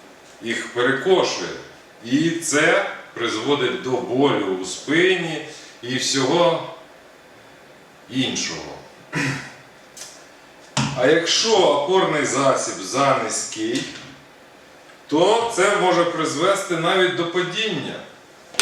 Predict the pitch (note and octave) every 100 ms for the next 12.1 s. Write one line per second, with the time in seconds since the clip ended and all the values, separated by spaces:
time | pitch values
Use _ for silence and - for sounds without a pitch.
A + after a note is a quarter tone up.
0 | - - - - - - - - - -
1 | A2+ C#3+ D3 D#3+ D3+ G#2 G2+ G2 G2+ G2+
2 | G2+ - - - - - - - F3 F#3+
3 | C#4 D#4+ - E3+ - E3+ G#3 A#3+ B3 G3
4 | - - F#3+ A#3 G#3+ - F3 F3 D3 E3+
5 | D#3 B2 F#2+ F#2+ F#2+ A#2 D#3+ D#3+ D#3 E3+
6 | F3+ C#3+ - - - C#3+ F#3 F#3+ E3 C#3+
7 | C3+ C3 A#2+ - - - - - G#2 A#2
8 | A#2+ C#3 C#3 E3 A3 C#4 F#3+ - - -
9 | - - - E3+ G3 G3 - D#3 D#3 E3+
10 | G#3+ A#3 A#3 - - - - - - D3
11 | F3 E3+ F#3+ D#3+ C#3+ D3+ C3+ - - G#2
12 | F2